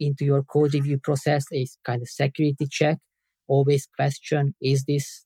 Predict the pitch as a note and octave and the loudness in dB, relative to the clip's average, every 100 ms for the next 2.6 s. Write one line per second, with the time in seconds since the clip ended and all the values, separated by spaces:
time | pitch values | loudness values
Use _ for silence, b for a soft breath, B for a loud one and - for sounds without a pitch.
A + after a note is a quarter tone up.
0 | - C#3+ D3 - D3+ C3+ - C#3 C#3+ D#3 | -2 0 0 -2 -2 -2 -2 2 4 4
1 | C#3+ B2+ C3+ C3+ C#3 C#3 D3+ C#3+ C#3 - | 2 -4 -4 -4 -2 -2 0 -2 -2 -2
2 | C#3 C#3 D3 C#3+ D3+ D3 | -4 -2 -2 0 0 0